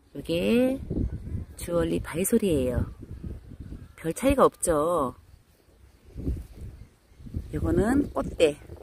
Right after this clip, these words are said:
씨앗도 맺혀 있습니다. 그리고 제가 애정하는 아이, 요거 되게 애정하는 아이인데 요 아이는 제가 태풍 타파에 피신을 시켰다가 어제 다시 나왔습니다.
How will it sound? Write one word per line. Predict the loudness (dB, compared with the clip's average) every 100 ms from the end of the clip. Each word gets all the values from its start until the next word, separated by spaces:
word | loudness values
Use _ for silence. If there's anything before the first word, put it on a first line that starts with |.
| -12 -8 -4
씨앗도 | 0 2 2 2
맺혀 | 0 0 0
있습니다. | -2 -2 -2 -2 -2 -6 -8 -18 _ _ -20 -20 -20 -8 -8 -8 -12 -12 -10 -10 -10 -2
그리고 | 0 0 0 -2
제가 | -2 -4 -2
애정하는 | -2 -2 -2 -2 -2
아이, | -2 0 0 -2 -14 -20 -20 -16 -10
요거 | -6 -6
되게 | -6 -10 -12 -20 -20 -16 0 0
애정하는 | 2 2 2
아이인데 | 2 2 2 2 2 -2 -16 -20 -20 -6
요 | 4
아이는 | 6 6 4 4 4 2
제가 | 0 -4 -4 -4 -8 _ _ -20 _ _ -6
태풍 | -6 0 -2
타파에 | 0 -4 0 2 4 4 2 -2 -16 -20 -20 -16
피신을 | 0 0 4 2 2
시켰다가 | 0 -4 -2 -2 2 2 0 -6 -20 -10
어제 | -4 0 0
다시 | 0 -4
나왔습니다. | -2 -2 -2 0 0 0 -2 -6